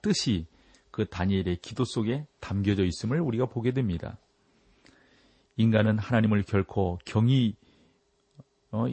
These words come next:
여-, 경히 여겨서는 안 되는 거죠. 그러니까 느부갓네살 같은 경우가 교만하게 되니까 그가 망하게 된단 말이죠. 다니엘은 하나님께서 당신을 사랑하는 자에게 긍휼을 베푸시고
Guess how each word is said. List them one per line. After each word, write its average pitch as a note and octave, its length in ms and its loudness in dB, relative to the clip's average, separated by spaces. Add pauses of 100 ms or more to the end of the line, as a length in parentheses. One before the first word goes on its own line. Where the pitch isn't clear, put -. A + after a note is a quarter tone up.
여-, G2 120 -4 (100)
경히 B2+ 460 4
여겨서는 G2 480 2
안 F2 160 -2
되는 A2+ 220 0
거죠. F2+ 380 -6 (520)
그러니까 F3 380 2
느부갓네살 A2+ 640 4
같은 - 340 -4
경우가 F#2+ 500 0 (440)
교만하게 G#2 560 0
되니까 F#2+ 380 -6
그가 F#2+ 420 -6
망하게 F2 560 0 (280)
된단 G2 300 -6
말이죠. D#2+ 360 -10 (2000)
다니엘은 A#2+ 420 6
하나님께서 B2+ 840 4 (120)
당신을 G#2+ 440 4
사랑하는 A#2+ 480 4
자에게 A2+ 320 4
긍휼을 A2+ 420 4
베푸시고 A2+ 720 2